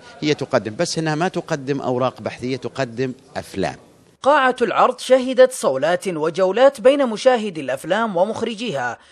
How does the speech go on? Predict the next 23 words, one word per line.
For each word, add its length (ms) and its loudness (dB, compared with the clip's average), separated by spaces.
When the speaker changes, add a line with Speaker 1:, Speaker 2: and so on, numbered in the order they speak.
Speaker 2:
حيث 240 -10
أبدى 280 -2
الكثير 540 -4
من 180 -6
الحضور 580 -2
آراءهم 680 0
وملاحظاتهم 1120 0
حول 280 -2
الأفلام 540 -2
التي 340 -6
تم 260 -4
عرضها، 640 0
فيما 180 -8
استمعوا 480 -2
من 160 -8
ناحية 480 0
أخرى 500 0
إلى 180 6
ردود 400 2
المخرجين 720 -4
والذين 540 4
تفاعلوا 680 -2
معهم. 560 -4